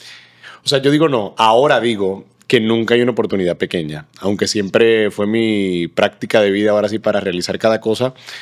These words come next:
siento que uno no ve el panorama completo hasta que pasan las cosas. Por ejemplo, en Caracol cuando empecé, eh, me di-, fue que yo, me habían negado oportunidades en Univisión y en Telemundo como pasante.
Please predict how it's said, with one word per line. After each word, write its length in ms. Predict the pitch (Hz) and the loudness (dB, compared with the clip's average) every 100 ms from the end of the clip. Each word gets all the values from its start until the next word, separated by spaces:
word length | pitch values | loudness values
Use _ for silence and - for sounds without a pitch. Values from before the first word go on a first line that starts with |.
| - - | -20 -18
siento 340 | - 110 101 113 | -4 -2 0 2
que 60 | |
uno 140 | 117 120 | 2 2
no 140 | 120 | 2
ve 420 | 113 117 117 117 95 | 2 2 2 -2 -4
el 160 | 101 | -6
panorama 680 | - 98 98 101 110 120 120 | -2 -2 2 0 2 0 0
completo 600 | 117 107 120 131 127 110 | -2 0 0 0 0 -4
hasta 180 | - 92 | -2 -8
que 100 | 92 | -4
pasan 280 | 92 110 | -4 -2
las 100 | 101 | -4
cosas. 320 | 98 87 80 82 | -6 -10 -8 -8
Por 100 | 80 | -6
ejemplo, 360 | 95 90 87 | -6 -4 -2
en 120 | 85 | -2
Caracol 400 | 82 87 85 92 | -4 -4 -2 -4
cuando 220 | 90 110 113 | -2 0 0
empecé, 480 | 95 - 98 123 156 - - - - - | -2 -2 -2 -2 -6 -18 -20 -20 -20 -4
eh, 720 | 95 95 90 87 85 82 80 - - _ _ _ _ | 0 2 0 -2 -4 -6 -10 -14 -20 _ _ _ _
me 260 | 90 95 87 | -6 -4 -4
di-, 160 | 90 - | -6 -10
fue 140 | 87 | -6
que 80 | 92 | -2
yo, 220 | 95 101 | 0 -2
me 120 | 101 | -2
habían 240 | 95 95 107 | -2 -2 0
negado 220 | 104 101 | 0 0
oportunidades 600 | 107 104 92 90 90 107 | -2 -4 -2 0 0 -2
en 160 | 101 90 | -4 -4
Univisión 420 | 90 85 - 95 | -2 -4 -4 -2
y 20 | 107 | -2
en 80 | |
Telemundo 340 | 104 110 110 120 | 0 0 0 -2
como 200 | 113 95 | -4 -8
pasante. 500 | - - 113 87 | -6 -4 -4 -4